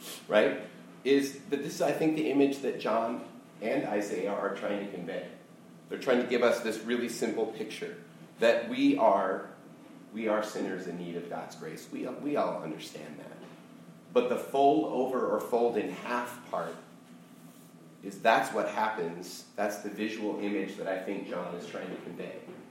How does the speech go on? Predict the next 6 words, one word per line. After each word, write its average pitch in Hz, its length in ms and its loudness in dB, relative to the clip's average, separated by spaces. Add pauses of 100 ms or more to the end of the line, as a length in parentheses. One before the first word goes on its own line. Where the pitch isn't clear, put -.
(440)
That - 500 2
forgiveness, 113 1000 0 (140)
God's - 280 0
forgiveness, 101 600 -4 (160)
covers 104 760 -4
our 87 440 -4